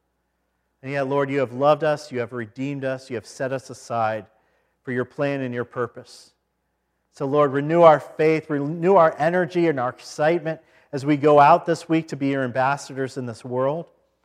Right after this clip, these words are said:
that we may be patient, kind, gentle, loving, compassionate, gentle. Said gentle twice, we need it. Lord,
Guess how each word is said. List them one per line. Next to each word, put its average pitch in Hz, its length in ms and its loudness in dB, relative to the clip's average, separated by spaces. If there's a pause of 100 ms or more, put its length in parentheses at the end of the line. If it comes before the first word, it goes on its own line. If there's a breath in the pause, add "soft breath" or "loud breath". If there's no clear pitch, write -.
(300)
that 139 180 4
we 147 140 4
may 143 180 0
be 131 420 -4 (180)
patient, 156 640 -10 (360)
kind, 151 560 -8 (280)
gentle, 156 600 -6 (220 soft breath)
loving, 165 640 4 (360)
compassionate, 175 960 -8 (320 soft breath)
gentle. 190 600 -6 (580)
Said 151 260 -6
gentle 175 280 -4
twice, 175 400 0
we 127 100 -6
need 170 200 0
it. 202 260 -6 (460)
Lord, 185 400 0